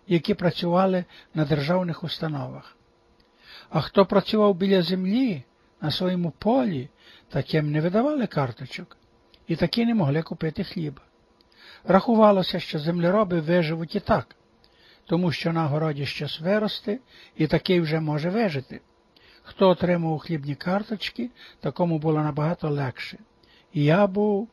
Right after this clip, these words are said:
один з таких, хоча був ще підростком. Описуючи коротко моє дитинство, я дійшов до першого мого заробітку. Але це не все. Я познайомив вас з світською тілесною стороною мого життя.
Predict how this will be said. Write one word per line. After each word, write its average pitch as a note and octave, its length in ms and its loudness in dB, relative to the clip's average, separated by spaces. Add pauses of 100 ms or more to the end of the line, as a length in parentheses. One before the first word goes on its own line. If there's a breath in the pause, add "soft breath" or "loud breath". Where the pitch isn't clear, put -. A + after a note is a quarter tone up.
(220)
один D3+ 360 -2
з - 120 -6
таких, D3+ 520 -8 (200 soft breath)
хоча D3 340 -6
був D3+ 220 -2
ще - 180 -8
підростком. - 760 -8 (1000 loud breath)
Описуючи G3+ 800 2
коротко G#3 540 0
моє D#3+ 240 0
дитинство, C#3 800 -6 (540 loud breath)
я E3 260 6
дійшов E3 400 0
до D#3+ 100 -6
першого D3+ 480 -2
мого D3+ 240 -2
заробітку. G3+ 760 -6 (920 loud breath)
Але C#3+ 220 4
це C#3 180 -2
не D3 80 0
все. G#3+ 380 -2 (1000 soft breath)
Я D#3+ 220 6
познайомив D#3+ 800 4
вас D#3 240 2
з - 160 -4
світською G3 600 0
тілесною A3 600 0
стороною E3 540 0
мого C#3 280 -2
життя. C3 400 -8